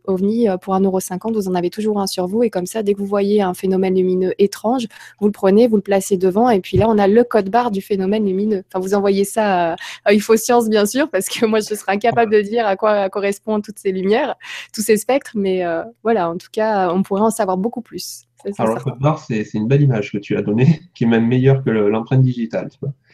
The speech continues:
Speaker 2: Mais, euh, avec le recul, c'est vrai qu'on se demande pourquoi c'est, ça, ça, c'est pas plus développé que ça, euh, parce qu'au final, quand on regarde une enquête criminelle, on n'imagine pas, euh, enfermer quelqu'un sur un simple témoignage. Il faut vraiment aller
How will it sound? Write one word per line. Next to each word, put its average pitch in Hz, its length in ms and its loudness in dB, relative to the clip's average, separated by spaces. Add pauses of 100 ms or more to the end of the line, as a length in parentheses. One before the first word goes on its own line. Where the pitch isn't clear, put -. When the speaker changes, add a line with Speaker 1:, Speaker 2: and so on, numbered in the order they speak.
(340)
Speaker 2:
Mais, 127 300 4
euh, 113 380 2 (240)
avec 143 240 -2
le 147 60 0
recul, 180 240 -2
c'est - 140 -4
vrai 156 180 0
qu'on 131 360 -4
se 123 80 -8
demande 175 340 0
pourquoi 139 300 -4
c'est, 113 300 -10
ça, - 260 -12 (160)
ça, - 320 -12
c'est - 220 -10
pas 151 260 -4
plus 147 320 0
développé 123 400 -4
que - 80 -18
ça, 139 260 -8 (540)
euh, 107 320 -4
parce 113 200 -10
qu'au 135 100 -6
final, 135 520 -2
quand 123 180 -6
on 113 80 -4
regarde 127 260 -2
une 113 80 -6
enquête 110 240 -8
criminelle, 113 460 -4
on 117 100 -2
n'imagine 127 420 0
pas, 120 320 -10 (460)
euh, 76 220 -4
enfermer 110 420 -4
quelqu'un 139 320 0
sur 113 220 -4
un 101 80 -4
simple 127 320 -2
témoignage. 113 560 -2
Il 78 60 -8
faut 92 120 -6
vraiment 113 400 0
aller 113 380 0